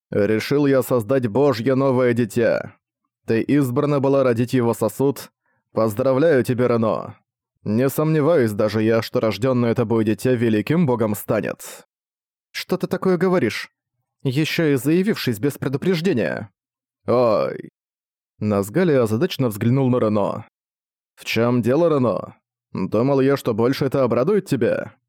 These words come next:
Ведь Божьему дитя мы создадим сосуд, и ты породишь на этот свет один порядок».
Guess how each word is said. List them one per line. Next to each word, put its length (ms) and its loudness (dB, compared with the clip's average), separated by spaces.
Ведь 340 -2
Божьему 460 0
дитя 280 0
мы 120 0
создадим 480 0
сосуд, 560 -2
и 160 0
ты 180 -2
породишь 500 0
на 60 -2
этот 220 -2
свет 360 -2
один 280 0
порядок». 640 -2